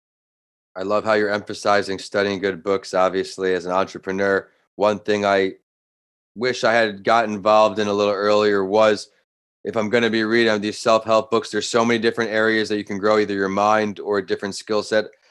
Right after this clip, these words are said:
This pandemic, covid, I've done a podcast guest book,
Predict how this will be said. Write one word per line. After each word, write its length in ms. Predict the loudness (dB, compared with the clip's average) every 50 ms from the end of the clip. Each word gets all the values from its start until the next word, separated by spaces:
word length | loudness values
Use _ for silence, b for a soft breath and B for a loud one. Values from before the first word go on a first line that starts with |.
| b b _
This 280 | -6 -6 -4 -6 -12 -18 _ _ _ _ _ _ _ -12
pandemic, 560 | -6 -4 -2 0 0 0 0 0 0 -2 -2 -2
covid, 360 | 0 0 0 0 0 2 2
I've 160 | 2 2 2
done 140 | 0 0 -2
a 60 | -2
podcast 640 | -2 0 2 2 2 0 0 0 0 0 0 -2 0
guest 320 | 0 2 2 0 -2 -2
book, 300 | 0 0 0 0 b b